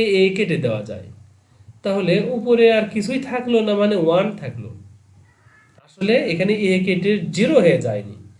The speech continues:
ওয়ান হয়েছে, মানে এ কে এ দ্বারা ভাগ করলে ওয়ান হয়, বা দুটা যখন একই হয় তখন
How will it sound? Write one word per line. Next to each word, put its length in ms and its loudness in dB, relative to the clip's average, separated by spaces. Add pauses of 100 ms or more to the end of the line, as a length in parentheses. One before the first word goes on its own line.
(1000)
ওয়ান 280 6 (100)
হয়েছে, 320 -2 (140)
মানে 160 0 (280)
এ 20 4 (100)
কে 100 0 (160)
এ 100 2
দ্বারা 280 4
ভাগ 120 -2 (100)
করলে 280 -2
ওয়ান 180 -2 (100)
হয়, 180 -14 (480)
বা 120 2 (800)
দুটা 200 0 (100)
যখন 180 0 (160)
একই 260 4
হয় 200 4
তখন 160 2